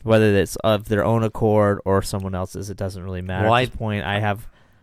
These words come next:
Speaker 1: I have lots of theories on that,
Speaker 2: I think it's
Speaker 1: but
Speaker 2: the world that she wants to live in, and she has vision finally how she wants it.
Speaker 1: Well, I think other hands are involved.
Speaker 2: Absolutely.
Speaker 1: Uh, you know how, like, you know, like, if you want something, they are gonna encourage you to, to just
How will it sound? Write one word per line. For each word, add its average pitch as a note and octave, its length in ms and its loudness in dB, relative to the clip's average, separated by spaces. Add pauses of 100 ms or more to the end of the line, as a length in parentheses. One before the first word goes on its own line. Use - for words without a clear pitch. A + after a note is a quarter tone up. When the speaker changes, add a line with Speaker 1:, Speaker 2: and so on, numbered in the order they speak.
(380)
Speaker 1:
I B2 100 6
have A#2+ 120 6
lots A#2+ 200 4
of G#2 100 -6
theories G#2 340 2
on G2+ 120 0
that, - 140 6
Speaker 2:
I - 40 2
think G3+ 160 4
it's G#3 100 6
Speaker 1:
but - 60 -8
Speaker 2:
the G3 100 6
world D#3+ 240 6
that D3 100 2
she D3+ 120 -6
wants C#3 240 -2
to C#3 80 -6
live B2+ 220 -2
in, G2 180 -2
and G2 180 -6
she A#2 100 -6
has G2+ 140 -4
vision G2+ 320 -2
finally F#2 340 -2
how F#2 120 -2
she - 120 -10
wants F#2 360 -6
it. F2 200 -6 (200)
Speaker 1:
Well, A#2+ 140 6
I B2 120 8
think C3+ 300 2
other B2 260 6
hands A2+ 380 0
are G#2+ 100 -2
involved. G2+ 540 2 (120)
Speaker 2:
Absolutely. G2+ 580 2
Speaker 1:
Uh, F2 80 -14
you C3+ 140 -4
know D#3+ 120 4
how, D#3+ 160 8
like, C#3+ 400 4
you B2 160 -4
know, A#2 180 2
like, G2+ 220 0
if A2 100 -14
you A2+ 120 -2
want G#2 280 -4
something, G#2 600 -6
they G#2+ 80 2
are G#2 140 2
gonna G2 180 -4
encourage F#2+ 480 -4
you F#2+ 140 -2
to, F2+ 280 -4 (400)
to A2 120 -2
just - 520 -6